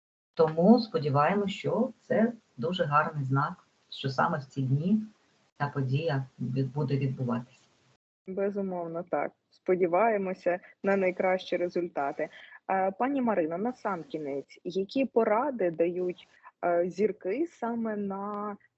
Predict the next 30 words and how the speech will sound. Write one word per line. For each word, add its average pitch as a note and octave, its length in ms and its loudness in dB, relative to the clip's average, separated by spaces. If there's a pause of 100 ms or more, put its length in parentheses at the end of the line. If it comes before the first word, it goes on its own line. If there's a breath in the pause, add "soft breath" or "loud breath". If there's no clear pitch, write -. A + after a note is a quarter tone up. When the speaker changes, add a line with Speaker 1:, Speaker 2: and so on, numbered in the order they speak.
(180)
Speaker 2:
період A3 420 0
липня? D3+ 500 -4 (1500)
Speaker 1:
Мгм. D3 600 0 (560 loud breath)
Ще - 180 6
я B3 100 12
хотіла G3+ 440 10
звернути E3+ 500 8
увагу F3 540 8
на E3 320 4 (120)
повний D3 500 6
місяць, C3 560 0
тому F3+ 220 6
що F#3+ 180 2
якщо F#3 340 2
шостого F3 500 0
липня C#3 460 0 (320)
ми E3+ 260 -4
лише E3+ 360 6
починаємо E3+ 920 2
енергію, C3+ 600 0
да, D#3+ 240 0
і E3+ 80 -8
ми G3+ 380 6 (260 loud breath)
з - 80 -12
вами D#3 380 6
завдяки E3 640 4
нашим D#3+ 480 6
думкам D#3 600 4
і D#3+ 40 -4
усвідомленню D3+ 840 6